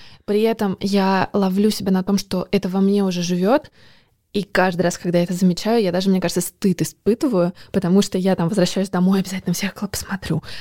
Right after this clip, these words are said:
Speaker 2: соль кину. Я думаю:
Speaker 1: <laughs>
Speaker 2: «Боже мой, ты в двадцать первом веке живёшь, ты занимаешься подкастами, ну, типа, камон, ну, перестань уже».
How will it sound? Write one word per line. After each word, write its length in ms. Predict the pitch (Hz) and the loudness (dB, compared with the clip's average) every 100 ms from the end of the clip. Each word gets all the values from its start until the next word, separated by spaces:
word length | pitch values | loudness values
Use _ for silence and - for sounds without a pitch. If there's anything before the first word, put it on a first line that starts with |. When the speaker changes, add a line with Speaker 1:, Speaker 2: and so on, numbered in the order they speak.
| - | -8
Speaker 2:
соль 340 | - 190 214 | -2 2 2
кину. 320 | - 208 196 185 | 0 0 0 0
Я 140 | 190 | -2
думаю: 260 | - 349 349 | 0 0 0
Speaker 1:
<laughs> 60 | - | 0
Speaker 2:
«Боже 300 | 494 302 480 | 0 0 0
мой, 160 | 226 427 | 0 0
ты 240 | - 254 | -2 -2
в 80 | 220 | -2
двадцать 420 | 214 247 330 294 | 0 0 -2 -4
первом 320 | 226 233 226 208 | 0 0 0 0
веке 240 | 226 294 | -2 -2
живёшь, 400 | 240 226 220 202 | -2 0 2 0
ты 100 | - | -2
занимаешься 360 | 208 220 247 190 | -2 0 0 0
подкастами, 760 | - 202 - 247 190 - 185 | -2 -2 -2 0 0 0 -2
ну, 100 | 185 | 0
типа, 340 | 208 508 494 392 | 0 0 0 0
камон, 400 | 202 202 196 180 | 0 0 0 0
ну, 80 | 254 | 0
перестань 520 | 220 220 208 196 185 | 0 -2 -2 0 0
уже». 240 | 180 160 | 0 -4